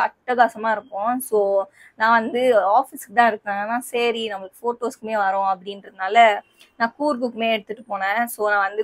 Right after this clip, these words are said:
Golden Temple, அப்புறம் வந்து நிறைய ஷாப்பிங்லாம் பண்ணேன் Golden டெம்பிள்ல. It was just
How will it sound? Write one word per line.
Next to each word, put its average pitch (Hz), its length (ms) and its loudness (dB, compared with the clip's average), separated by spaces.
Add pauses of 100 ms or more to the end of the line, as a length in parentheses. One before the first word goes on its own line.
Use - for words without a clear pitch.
Golden 247 420 2
Temple, 220 400 -6 (580)
அப்புறம் 214 380 -2
வந்து 208 240 -2
நிறைய 233 240 0 (140)
ஷாப்பிங்லாம் 233 600 4
பண்ணேன் 202 320 -4
Golden 214 360 0
டெம்பிள்ல. 196 400 -8 (180)
It - 160 -14
was 202 120 -8 (100)
just - 280 -10